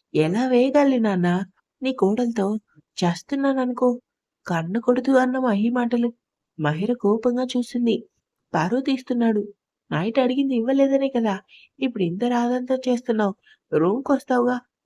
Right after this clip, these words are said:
అప్పుడు చెప్తా నీ సంగతి" అనుకుని, "మామయ్య, ఆఫీస్‌కి లంచ్ ఇప్పుడు పెట్టేనా, లేదంటే డ్రైవర్ చేత పంపించినా?" "ఇప్పుడే కదమ్మా అన్ని పనులు చేసావు, వంట చేద్దువులే, కంగారు ఏముంది,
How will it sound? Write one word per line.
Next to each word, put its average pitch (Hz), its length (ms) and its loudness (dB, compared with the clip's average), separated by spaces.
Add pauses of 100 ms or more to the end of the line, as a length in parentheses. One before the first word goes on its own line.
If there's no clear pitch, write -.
(140)
అప్పుడు 240 320 -6
చెప్తా 226 340 -2
నీ 262 120 -2
సంగతి" 233 380 -2
అనుకుని, 214 420 -2 (560)
"మామయ్య, 196 380 0 (500)
ఆఫీస్‌కి 190 600 -6
లంచ్ 220 340 -4
ఇప్పుడు 254 240 -2
పెట్టేనా, 226 520 -2 (480)
లేదంటే 262 360 0
డ్రైవర్ 185 380 -4
చేత 254 260 -2
పంపించినా?" 240 540 -2 (500)
"ఇప్పుడే 262 340 -4
కదమ్మా 226 420 -2 (460)
అన్ని 185 300 -2
పనులు 226 300 -2
చేసావు, 226 420 0 (380)
వంట 151 300 -2
చేద్దువులే, 226 560 0 (420)
కంగారు 190 440 -2
ఏముంది, 226 400 2